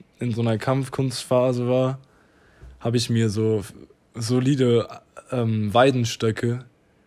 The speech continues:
zurechtgeschnitten, die dann wie so Kurzhand-, äh, Schlagstöcke sind. Davon hab ich zwei im Schrank liegen. Vier hab ich davon im Schra-, Schrank liegen. Ähm, ja, aber das ist, dann hab ich noch meine Nerf-Pistolen.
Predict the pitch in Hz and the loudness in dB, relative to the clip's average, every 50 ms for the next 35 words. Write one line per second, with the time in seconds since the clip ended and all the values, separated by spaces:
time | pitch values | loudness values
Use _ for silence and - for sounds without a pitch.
0 | _ _ _ - - 131 120 127 131 123 - - 120 - 139 131 123 123 - 131 | _ _ _ -10 -6 -2 0 0 0 0 -2 -6 -6 -4 -4 -6 -6 -6 -8 -8
1 | 135 135 120 117 117 131 123 120 120 120 120 117 123 117 117 117 113 - - 131 | -8 -6 -6 -6 -6 -4 -2 -2 0 0 0 0 -2 -2 -2 -4 -4 -2 -2 -2
2 | 120 - - - - - - - 120 120 120 120 113 - - - - - 120 113 | -2 -4 -8 -12 -12 -12 -8 -4 -4 -2 -2 -2 -4 -6 -10 -12 -10 -8 -6 -6
3 | 113 113 - 120 117 117 117 - - 113 110 - 113 104 117 120 131 135 - _ | -6 -4 -2 0 0 0 -2 -2 -4 -4 -4 -4 -6 -6 -6 -6 -8 -10 -14 _
4 | _ _ _ _ _ _ _ _ - 156 143 - - - - 123 120 117 - 131 | _ _ _ _ _ _ _ _ -20 -20 -20 -20 -18 -10 -4 -4 -2 -2 0 0
5 | 127 123 120 120 - - 131 127 123 123 117 - - 127 127 127 127 131 131 127 | 2 2 0 0 -2 0 2 2 2 2 0 -2 -4 -4 -4 -4 -2 -2 -2 0
6 | 127 131 131 - - _ _ _ _ _ - - - 143 135 131 139 135 135 120 | -2 -4 -6 -10 -14 _ _ _ _ _ -14 -8 -4 0 0 0 0 -2 -6 -8
7 | 123 120 117 127 123 117 - 127 123 120 117 - 131 - - - 127 127 120 127 | -8 -6 -6 -8 -8 -6 -6 -6 -6 -8 -8 -10 -12 -12 -8 -6 -6 -4 -4 -4
8 | 127 131 135 135 - _ _ _ _ _ _ _ _ _ _ _ _ _ _ - | -4 -4 -4 -8 -12 _ _ _ _ _ _ _ _ _ _ _ _ _ _ -2
9 | 120 117 117 117 117 113 113 113 113 - - - - _ - - _ _ _ _ | 0 0 2 2 0 0 -2 -4 -4 -6 -10 -10 -10 _ -20 -20 _ _ _ _
10 | _ _ _ _ _ _ _ - - 107 107 113 117 113 110 107 107 104 - 113 | _ _ _ _ _ _ _ -6 -2 0 0 2 2 2 0 -2 -4 -8 -8 -10
11 | 113 - - - - - _ _ _ _ _ _ _ - - - - - 120 131 | -12 -12 -12 -14 -16 -18 _ _ _ _ _ _ _ -20 -20 -20 -10 -4 -2 0
12 | 139 147 - 151 127 123 117 110 107 110 110 110 120 127 135 135 135 - - - | 0 0 0 0 0 2 2 0 0 0 2 2 2 2 0 -2 -6 -10 -12 -12
13 | 120 - - 135 135 135 131 131 131 | -12 -8 -6 -4 -4 -2 -4 -4 -6